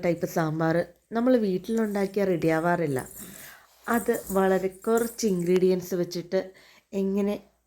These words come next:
ടേസ്റ്റിയായി റെഡിയാക്കാൻ നോക്കാം. പാചകത്തിലേക്ക് കിടക്കുന്നതിന് മുമ്പ് ഈ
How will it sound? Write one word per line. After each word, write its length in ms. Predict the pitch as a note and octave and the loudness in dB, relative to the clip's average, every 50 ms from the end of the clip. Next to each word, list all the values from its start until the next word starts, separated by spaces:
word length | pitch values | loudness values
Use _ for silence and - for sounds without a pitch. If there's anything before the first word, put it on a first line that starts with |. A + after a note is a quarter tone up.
| _ _ - | _ _ 2
ടേസ്റ്റിയായി 540 | A3+ A#3 A#3+ A#3+ - - - A3 G3+ G3 F#3+ F3+ F3+ | 4 4 4 2 0 -2 0 4 6 6 6 6 4
റെഡിയാക്കാൻ 540 | E3+ D#3+ E3+ E3 E3 D#3+ D#3+ - E3+ E3+ E3 E3 | 2 0 0 -2 -2 -4 -4 -4 -4 -2 -2 0
നോക്കാം. 380 | D3+ C#3+ C3+ C#3+ - F3+ A#3+ D4+ - - _ _ _ C4+ C#4 D#4 D#4+ E4+ F4 F4 E4+ E4 - _ _ _ _ _ _ _ _ _ _ _ _ _ _ _ _ _ _ _ _ _ - | -2 -2 -2 -2 -4 -4 -4 -4 -8 -14 _ _ _ -12 -10 -8 -8 -8 -10 -10 -14 -16 -18 _ _ _ _ _ _ _ _ _ _ _ _ _ _ _ _ _ _ _ _ _ -2
പാചകത്തിലേക്ക് 760 | G#3 G3 F#3+ F#3+ F#3 F#3+ G#3 G3+ G#3 G3+ A#3 A3 A3 G#3+ A#3 A3 | 0 2 2 2 2 2 2 2 2 4 4 2 4 4 4 4
കിടക്കുന്നതിന് 480 | G#3 G3+ G3+ G3+ G3+ G3 G3+ G3+ G3+ G#3 G3+ | 4 2 2 0 -2 -2 -2 -2 -2 -2 -4
മുമ്പ് 200 | F#3+ F#3 G3 A#3 - - - - - _ _ _ _ - | -4 -2 -4 -4 -4 -8 -14 -20 -20 _ _ _ _ 0
ഈ 40 | C#4+ | 0